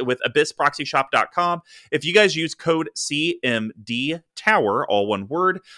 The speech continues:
uh, you'll get ten percent off your order. It's stackable with other discounts. Uh, you guys have been increasing month over month, the activity over there. We really, really appreciate it. Uh, we got our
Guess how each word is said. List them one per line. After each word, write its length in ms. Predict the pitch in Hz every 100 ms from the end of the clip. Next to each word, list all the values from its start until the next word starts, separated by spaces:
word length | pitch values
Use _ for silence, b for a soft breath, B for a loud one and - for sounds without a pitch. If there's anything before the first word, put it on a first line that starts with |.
| B
uh, 60 | 131
you'll 140 | 190
get 180 | 254 -
ten 120 | 208
percent 300 | 196 160 175
off 160 | 165 -
your 120 | -
order. 320 | 135 147 147
It's 180 | - -
stackable 400 | 156 147 147 143
with 100 | 135
other 200 | 139 113
discounts. 720 | 151 165 - 175 170 165 - B B B
Uh, 280 | 117 113 110
you 120 | 131
guys 320 | 147 139 135 135
have 260 | 120 110
been 560 | 120 113 113 107 107 113 _ _ 139
increasing 760 | 147 156 165 156 - 160 131
month 200 | 107 120
over 180 | 113 92
month, 380 | 98 143 160 -
the 100 | 113
activity 440 | 92 - 156 139 139
over 160 | 135
there. 180 | 135 131
We 160 | 117 90
really, 280 | 113 165 147
really 240 | 123 123 110
appreciate 560 | - 143 - 135 127
it. 160 | 123 123 B B -
Uh, 120 | 107
we 80 | 123
got 180 | 139 127
our 220 | 113